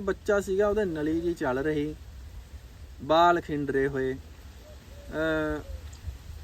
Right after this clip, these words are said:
ਤੇ ਪੁਰਾਣੇ ਜਿਹੇ ਕੱਪੜੇ ਪਾਏ ਹੋਏ। ਤੇ ਅੰਮਾ ਨੇ ਉਸ ਨੂੰ ਉਹ ਉਂਗਲੀ ਕਰਕੇ ਕਿਹਾ ਕਿ "ਆਹ ਬੱਚਾ ਸਭ ਤੋਂ ਸੋਹਣਾ ਲੱਗ ਰਿਹਾ ਮੈਨੂੰ।" ਤੇ ਰਾਜਾ ਕਿੱਥੇ ਤਾਂ ਹੱਸ ਰਿਹਾ ਸੀ, ਮੁਸਕਰਾ ਰਿਹਾ ਸੀ, ਇੱਕਦਮ ਚੁੱਪ ਕਰ ਗਿਆ।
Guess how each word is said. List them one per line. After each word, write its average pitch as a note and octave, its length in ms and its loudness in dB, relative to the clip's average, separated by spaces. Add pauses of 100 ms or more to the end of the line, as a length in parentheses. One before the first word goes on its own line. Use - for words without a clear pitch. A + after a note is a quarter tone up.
(440)
ਤੇ F#3+ 60 6 (420)
ਪੁਰਾਣੇ F3+ 340 4
ਜਿਹੇ F#3 180 4
ਕੱਪੜੇ B2 360 -2
ਪਾਏ G2+ 260 -4
ਹੋਏ। G2 120 -10 (540)
ਤੇ F#3+ 140 10
ਅੰਮਾ G3+ 280 6
ਨੇ G3+ 300 4 (200)
ਉਸ F3 180 -6
ਨੂੰ F#3+ 340 -2
ਉਹ G#3+ 480 4
ਉਂਗਲੀ F#3 280 4
ਕਰਕੇ F3+ 320 2
ਕਿਹਾ C#3 220 0
ਕਿ E3+ 140 -2 (100)
"ਆਹ G3+ 220 6
ਬੱਚਾ G3+ 300 0
ਸਭ F3 220 -2
ਤੋਂ G#3+ 140 2
ਸੋਹਣਾ F3+ 280 -2
ਲੱਗ G#2+ 180 0
ਰਿਹਾ G2 200 -6
ਮੈਨੂੰ।" F#2+ 200 -10
ਤੇ D#3 120 6
ਰਾਜਾ D#3+ 600 4 (340)
ਕਿੱਥੇ E3 280 -2
ਤਾਂ F3+ 160 0
ਹੱਸ C3+ 320 0
ਰਿਹਾ C#3+ 240 2
ਸੀ, D#3 160 -4
ਮੁਸਕਰਾ D3 560 -2
ਰਿਹਾ C3+ 100 0
ਸੀ, D#3+ 120 -2
ਇੱਕਦਮ E3+ 360 -2
ਚੁੱਪ G3 200 -4
ਕਰ C3+ 220 -2
ਗਿਆ। G#2 200 -6